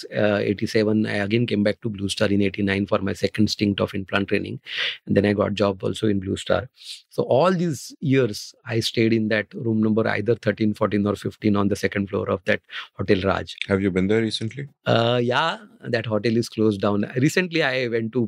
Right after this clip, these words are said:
Speaker 1: Pune from Nasik, and I saw, I just halted for a minute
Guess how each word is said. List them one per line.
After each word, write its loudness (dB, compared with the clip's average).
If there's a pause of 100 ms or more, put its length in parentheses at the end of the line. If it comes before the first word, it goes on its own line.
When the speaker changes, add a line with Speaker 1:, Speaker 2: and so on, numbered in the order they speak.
Speaker 1:
Pune 4
from 2
Nasik, 0 (140)
and 2 (420)
I 0
saw, 2
I 2
just -2
halted 0
for 2
a 0
minute 2